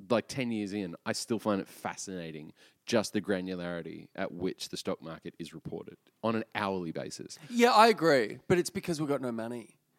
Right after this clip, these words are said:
Speaker 1: Yeah.
Speaker 2: So we don't understand
Speaker 1: Yeah, that's a
Speaker 2: it.
Speaker 1: good point.
Speaker 2: <laughs> You know what I mean?
Speaker 1: If we had all
Speaker 2: If,
Speaker 1: of our
Speaker 2: if it,
Speaker 1: savings
Speaker 2: yeah.
Speaker 1: invested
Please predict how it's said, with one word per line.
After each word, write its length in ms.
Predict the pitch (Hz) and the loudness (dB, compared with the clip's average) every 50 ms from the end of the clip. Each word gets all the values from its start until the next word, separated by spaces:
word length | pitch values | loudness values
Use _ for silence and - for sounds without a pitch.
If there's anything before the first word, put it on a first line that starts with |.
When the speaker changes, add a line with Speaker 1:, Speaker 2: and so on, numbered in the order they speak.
| _ - | _ -8
Speaker 1:
Yeah. 800 | 104 110 127 131 131 131 131 131 131 127 127 123 120 117 113 107 | -2 0 2 2 2 2 2 2 2 0 0 0 0 -2 -4 -2
Speaker 2:
So 120 | - 180 165 | 0 4 4
we 80 | 160 | 6
don't 160 | 147 160 156 143 | 6 6 6 4
understand 360 | 135 123 113 110 - 120 135 | 2 0 0 0 2 4 4
Speaker 1:
Yeah, 140 | 143 143 127 | 6 6 6
that's 180 | 165 131 113 110 | 4 2 4 2
a 60 | - | 2
Speaker 2:
it. 40 | - | 2
Speaker 1:
good 140 | 156 147 - | 2 0 0
point. 380 | - - - - - - - - | 2 2 2 2 2 0 4 8
Speaker 2:
<laughs> 60 | - | 10
You 100 | 311 247 | 10 10
know 60 | 139 190 | 12 10
what 100 | 254 349 | 10 10
I 80 | 330 170 | 8 6
mean? 140 | 156 - 156 | 4 4 4
Speaker 1:
If 120 | 170 170 147 | 4 6 6
we 260 | 160 165 165 175 180 | 6 8 8 8 6
had 180 | 170 160 156 143 | 6 4 4 4
all 220 | - 127 127 131 | 4 4 4 4
Speaker 2:
If, 80 | 139 139 | 4 4
Speaker 1:
of 100 | 131 123 | 4 4
our 100 | 127 123 | 4 2
Speaker 2:
if 40 | 220 | 4
it, 40 | 220 | 6
Speaker 1:
savings 600 | 233 240 240 113 113 123 131 151 175 185 202 226 | 6 6 6 6 2 0 -2 -2 -2 -2 2 2
Speaker 2:
yeah. 140 | 202 175 | 4 4
Speaker 1:
invested 680 | 151 113 113 120 123 - - 123 123 123 143 139 - | 4 2 2 0 0 -2 -2 -2 -2 -2 -2 -4 -6